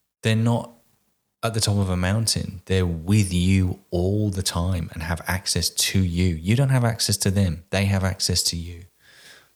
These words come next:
Um, they made the internet portable. And they made the inter-, and again, the internet isn't just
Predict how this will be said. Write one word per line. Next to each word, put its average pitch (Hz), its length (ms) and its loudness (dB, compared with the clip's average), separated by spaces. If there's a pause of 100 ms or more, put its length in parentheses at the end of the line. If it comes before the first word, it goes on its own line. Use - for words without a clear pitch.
(160)
Um, 90 800 0 (880)
they 95 120 2
made 104 600 2 (180)
the 101 220 -2
internet 101 580 0 (600)
portable. 92 680 -2 (1400)
And 92 100 -2
they 92 80 2
made 95 420 0
the 92 140 0
inter-, 92 300 -2
and 113 140 0
again, 113 340 2
the 104 120 2
internet 120 540 0 (460)
isn't 107 420 0 (140)
just - 400 -2